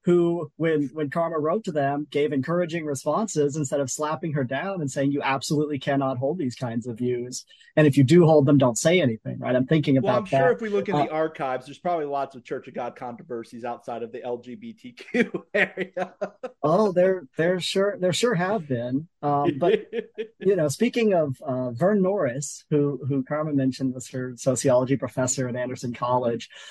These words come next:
Speaker 1: uh, he enters into this in a big way for the, the impetus for, for Chag Affirm, um, because he,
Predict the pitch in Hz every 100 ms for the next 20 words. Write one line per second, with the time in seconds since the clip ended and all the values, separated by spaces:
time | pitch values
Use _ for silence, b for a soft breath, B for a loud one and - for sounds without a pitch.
0 | B - - 285 294 185 165 139 156 147
1 | 151 147 139 139 139 127 139 127 117 113
2 | 127 120 - 156 170 147 135 127 - 123
3 | _ _ 131 - 120 117 117 156 190 151
4 | 135 _ _ _ - 123 123 131 139 156
5 | 143 190 247 247 147